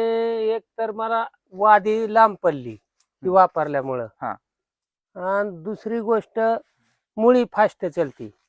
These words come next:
Speaker 2: ओके.
Speaker 1: हं.
Speaker 2: अजून काय बदल सुरुवातीची लागवड केल्यानंतर?
Speaker 1: गड मोठं मोठं पडलं.
Speaker 2: ओके.
Speaker 1: म्हणजे
Speaker 2: यन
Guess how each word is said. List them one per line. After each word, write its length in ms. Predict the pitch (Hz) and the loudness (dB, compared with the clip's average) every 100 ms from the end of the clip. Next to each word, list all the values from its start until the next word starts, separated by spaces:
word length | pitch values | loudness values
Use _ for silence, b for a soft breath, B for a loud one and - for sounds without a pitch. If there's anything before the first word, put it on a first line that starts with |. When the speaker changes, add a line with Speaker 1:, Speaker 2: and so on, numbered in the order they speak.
| - | -14
Speaker 2:
ओके. 220 | 123 113 | -14 -14
Speaker 1:
हं. 540 | 104 _ - 151 131 117 _ _ 135 | -20 _ -12 -12 -12 -20 _ _ -8
Speaker 2:
अजून 220 | 139 156 | -6 -4
काय 340 | 160 165 160 | 0 2 0
बदल 280 | 156 156 151 | -2 -4 -4
सुरुवातीची 540 | - 160 160 156 165 | -4 -2 -2 -2 0
लागवड 280 | 165 156 156 | 2 4 2
केल्यानंतर? 600 | 151 170 151 156 156 247 | 0 -2 0 -2 -6 -2
Speaker 1:
गड 200 | 220 240 | 4 4
मोठं 320 | 226 233 185 | 4 0 -2
मोठं 280 | 180 175 - | -4 -6 -6
पडलं. 460 | 143 147 127 127 120 120 | -6 -6 -6 -10 -10 -14
Speaker 2:
ओके. 100 | 135 | -10
Speaker 1:
म्हणजे 320 | 135 165 190 196 | -6 -4 -2 0
Speaker 2:
यन 280 | 151 165 | 0 -2